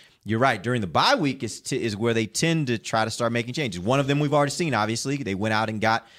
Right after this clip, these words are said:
what they consider to be a number one caliber wide receiver. Are there other changes that maybe they look at? Do they look at maybe shuffling this offensive line? I know we all kinda throw that one off and stiff arm it, but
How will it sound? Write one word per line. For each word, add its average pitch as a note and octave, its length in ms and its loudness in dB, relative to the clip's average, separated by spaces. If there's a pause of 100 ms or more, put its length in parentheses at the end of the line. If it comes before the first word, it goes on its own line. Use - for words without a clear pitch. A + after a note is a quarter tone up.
(160)
what G#2 220 -4
they A2+ 100 0
consider A2+ 380 -2
to A2+ 80 -6
be A#2 100 -2
a A2+ 60 -2
number A2 260 -4
one A#2 180 -6
caliber G#2+ 360 -4
wide G#2 240 -2
receiver. G#2 420 -6 (240)
Are G2 140 -8
there A#2+ 120 -2
other F#3+ 140 2
changes G2 380 -4
that F2 100 -6
maybe E2+ 220 -4
they E2 100 -6
look E2 240 -8
at? D2 160 -12
Do F2+ 60 -10
they F#2+ 160 -2
look G3 180 -2
at - 80 -6
maybe A3 180 -4
shuffling C#3 460 -4
this G2 160 -4
offensive F#2+ 400 -6
line? F2 200 -4
I F#2+ 40 -4
know C#3+ 180 0
we C#3+ 140 0
all C3+ 200 6
kinda A#2+ 320 -2 (260)
throw C#3+ 160 2
that B2+ 160 2
one B2 100 -2
off A#2+ 240 2
and G#2+ 100 -8
stiff - 300 -4
arm B2 220 0
it, G2 120 -10
but G3+ 360 4